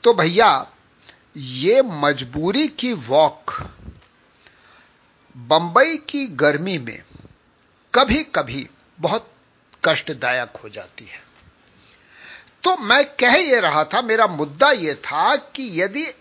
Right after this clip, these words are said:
आपकी शारीरिक क्षमताएं कम हो जाएं, तो इस नगर में आपके लिए स्थान नहीं के बराबर है।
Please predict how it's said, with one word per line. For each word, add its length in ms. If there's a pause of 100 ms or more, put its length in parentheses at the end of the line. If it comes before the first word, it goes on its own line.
(100)
आपकी 540
शारीरिक 840
क्षमताएं 800 (1120)
कम 160
हो 260
जाएं, 240 (1200)
तो 160 (160)
इस 260
नगर 560
में 340 (100)
आपके 600
लिए 420 (1040)
स्थान 580 (260)
नहीं 360
के 180
बराबर 440
है। 140